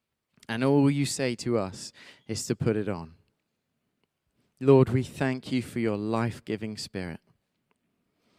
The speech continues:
We pray when we feel weak, where we feel worn down by the battle, where we feel armorless, Lord, we pray for your Holy Spirit to come now.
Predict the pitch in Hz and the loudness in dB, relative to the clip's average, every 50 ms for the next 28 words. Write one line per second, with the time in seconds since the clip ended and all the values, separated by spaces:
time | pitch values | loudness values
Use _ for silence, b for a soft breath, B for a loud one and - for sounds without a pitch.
0 | _ _ _ _ _ _ _ _ _ _ _ - _ _ _ _ - _ - _ | _ _ _ _ _ _ _ _ _ _ _ -20 _ _ _ _ -20 _ -20 _
1 | _ _ _ _ _ _ _ b b b b b b b b b b b b _ | _ _ _ _ _ _ _ b b b b b b b b b b b b _
2 | - 120 113 - - - 120 117 117 113 113 113 120 117 117 123 113 - - 131 | -6 -4 -4 -2 0 0 2 2 4 4 4 2 2 2 2 0 0 0 2 4
3 | 123 113 120 120 131 135 135 131 127 - - - 120 113 107 110 107 107 - - | 6 6 6 6 6 4 4 2 -2 -6 -8 -4 -4 -2 -2 -2 -2 -4 -4 0
4 | - 127 117 113 110 110 127 135 131 123 127 131 120 127 117 110 107 104 101 101 | 2 2 2 2 0 0 0 2 2 0 0 0 -2 -2 -2 0 -2 -6 -6 -8
5 | 101 101 - - 110 113 113 104 117 - 113 104 98 95 - - 90 87 90 98 | -10 -8 0 2 2 2 4 2 0 -2 -2 -6 -6 -8 -8 -8 -8 -8 -10 -14
6 | - - - _ _ _ _ _ _ _ _ _ _ _ _ _ _ _ _ _ | -20 -20 -20 _ _ _ _ _ _ _ _ _ _ _ _ _ _ _ _ _
7 | _ _ _ _ _ _ _ _ _ _ _ _ _ _ _ - - 127 120 113 | _ _ _ _ _ _ _ _ _ _ _ _ _ _ _ -16 -10 -8 -6 -4
8 | 110 107 123 123 113 - - 123 107 - - 117 113 113 110 101 95 95 95 92 | 0 2 2 0 0 2 2 2 2 2 0 -2 0 0 0 -2 -4 -4 -6 -6
9 | - - 120 123 127 120 110 104 104 113 117 110 - - - 127 123 120 113 107 | -6 -2 2 2 2 2 0 -2 -2 -4 -6 -6 -6 -8 -4 -2 -2 0 0 0
10 | 98 95 90 - - 110 107 104 98 95 90 113 110 104 104 107 104 - - _ | -2 -4 -8 -10 -8 -6 -4 -2 -4 -4 -4 -4 -4 -4 -4 -6 -8 -10 -10 _
11 | 104 98 98 - - - - - - 104 95 95 92 87 82 82 82 90 | -6 -6 -6 -8 -10 -14 -14 -10 -10 -10 -10 -10 -12 -14 -16 -16 -18 -20